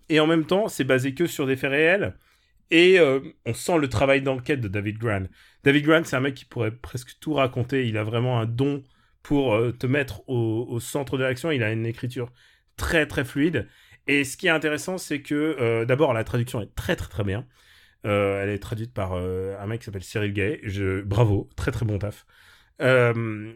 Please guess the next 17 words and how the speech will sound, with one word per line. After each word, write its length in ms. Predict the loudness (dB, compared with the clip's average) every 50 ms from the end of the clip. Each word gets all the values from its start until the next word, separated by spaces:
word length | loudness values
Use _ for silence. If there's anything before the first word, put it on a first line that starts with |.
| -18 _ -4
et 100 | -2 -2
il, 140 | -2 -2 -6 -12 -16 -16 -12
il 40 |
te 120 | -2 0 0
place 320 | 2 2 2 0 0 -2 -4
toujours 480 | -6 -4 -4 0 0 0 0 0 0
au 80 | -2 -2
cœur 260 | 0 0 0 0 0
de 80 | 0 0
l'action, 400 | 0 0 -2 -4 -6 -6 -4 -2
il 100 | -2 -2
a 60 | 0
une 80 | 0
manière 400 | 0 0 0 0 0 -2 -2 -2
de 100 | -2 -4
te 140 | -4 -4 -6
mettre 460 | -4 -2 -2 -2 -2 -4 -10 -14 -16